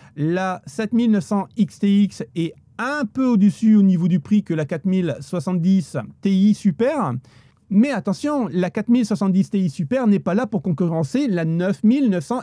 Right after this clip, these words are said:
X T X. La neuf mille neuf cents X T X, son point d'ancrage, c'est la R T X quatre mille quatre-vingts Super qui sera beaucoup plus chère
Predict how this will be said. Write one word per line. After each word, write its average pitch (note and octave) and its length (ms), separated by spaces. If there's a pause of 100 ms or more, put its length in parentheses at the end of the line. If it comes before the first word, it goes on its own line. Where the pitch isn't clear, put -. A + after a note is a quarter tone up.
X A3 200
T B3 200
X. G#3 240 (640)
La D3+ 200
neuf G#3+ 300
mille A#3 400
neuf F#3 240
cents F#3+ 300
X - 220
T D#3+ 120
X, C4 380 (560)
son D4+ 220
point G#3+ 180
d'ancrage, F#3+ 640
c'est A#3+ 200
la F3 220
R G3+ 120
T G#3 180
X - 220
quatre A#3 220
mille G#3 120
quatre-vingts G3 480
Super A#3 560
qui D#3+ 120
sera D#3 220
beaucoup A#3+ 680
plus G#3 180
chère F3+ 480